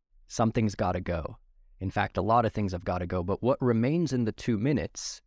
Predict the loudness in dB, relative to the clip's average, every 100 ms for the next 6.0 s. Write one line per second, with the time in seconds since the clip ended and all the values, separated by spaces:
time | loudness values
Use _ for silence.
0 | _ -6 0 0 2 0 0 -2 -2 -4
1 | -2 -2 -2 -4 -10 -18 _ _ _ _
2 | _ _ _ _ 0 2 4 2 4 2
3 | 2 2 2 0 0 2 2 0 0 0
4 | 0 -4 -6 -8 _ _ _ _ -4 0
5 | 2 2 2 2 2 4 2 0 -4